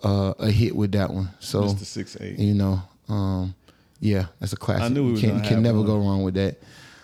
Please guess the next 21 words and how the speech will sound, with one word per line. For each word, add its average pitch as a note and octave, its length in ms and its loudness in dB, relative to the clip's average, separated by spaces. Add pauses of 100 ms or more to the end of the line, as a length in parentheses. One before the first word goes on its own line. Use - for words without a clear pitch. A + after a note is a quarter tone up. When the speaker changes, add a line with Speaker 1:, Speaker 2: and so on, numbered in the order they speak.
(240)
Speaker 1:
Um, A2 680 2 (680)
the, A#2 360 4 (120)
my, B2 340 2
my B2 200 2
next A#2 480 2
most A2+ 320 0
favorite G#2+ 340 2
song, A2 580 -2 (120)
uh, F#2+ 280 -2
when G#2+ 200 0
it G#2 60 0
comes A2 220 0
down G2+ 260 0
to - 160 -4
a - 40 -4
party A#2 400 0
song, B2 460 0 (640)
if A2 240 0
this D#3 240 2
song D#3 460 0
plays, A2 800 0